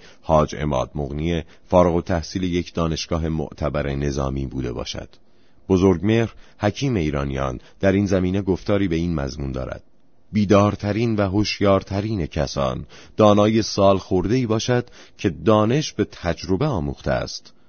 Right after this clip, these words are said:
زندگی مدرسه و دانشگاه است.» میدانهای نبرد و مبارزه دانشهای فراوانی به حاج عماد مغنی آموختند. حاج رضوان علوم تطبیقی را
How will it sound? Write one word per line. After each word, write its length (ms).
زندگی 640
مدرسه 600
و 100
دانشگاه 640
است.» 420
میدانهای 540
نبرد 420
و 80
مبارزه 640
دانشهای 720
فراوانی 640
به 140
حاج 340
عماد 360
مغنی 320
آموختند. 680
حاج 200
رضوان 460
علوم 420
تطبیقی 680
را 300